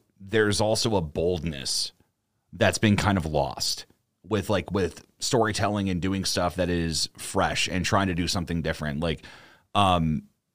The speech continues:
Eric has been a big help as far as, like, you know, whenever I've come up with my own ideas and everything, like, whenever I would have, like, a dumb idea in my mind, I thought it was dumb or whatever. Like,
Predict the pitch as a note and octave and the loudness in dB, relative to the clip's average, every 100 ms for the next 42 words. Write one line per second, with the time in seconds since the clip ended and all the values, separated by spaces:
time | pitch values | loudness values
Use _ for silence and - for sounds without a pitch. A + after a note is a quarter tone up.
0 | - C3+ D3+ C#3+ B2 F2+ A2+ A2 G#2+ G#2 | 2 4 6 4 4 4 4 6 6 6
1 | G2 - G#2 F#2+ F2 A2 G#2 - G2+ G2+ | 4 2 2 4 2 2 2 2 2 4
2 | F#2+ - F#2+ - F#2 F#2 F2+ F2 F2+ F#2+ | 2 0 -2 0 2 2 2 0 -2 0
3 | F2+ F2 F2+ E2+ E2+ G2+ F#2 F2 F#2 F2 | 0 2 2 2 2 0 0 -2 0 0
4 | F2 F2 E2+ D#2+ F2 E2+ F2+ E2+ E2 F2+ | 2 2 0 2 0 2 0 -2 -2 -2
5 | E2+ E2+ D#2+ - F#2+ F#2 F#2+ F2+ E2+ F#2 | 0 0 0 0 2 4 2 2 2 2
6 | E2+ F2 F2 F#2 F2+ F2 D#2+ F2 F2 D#2+ | 0 -2 0 0 4 2 2 2 2 2
7 | F2 F2+ F#2 F2 E2+ E2 F2 D#2+ E2 D2+ | 2 2 2 2 2 2 2 0 -2 0
8 | F2+ D#2+ D#2+ D#2+ D#2+ D#2+ D#2+ D#2 | 0 2 0 2 2 0 0 -2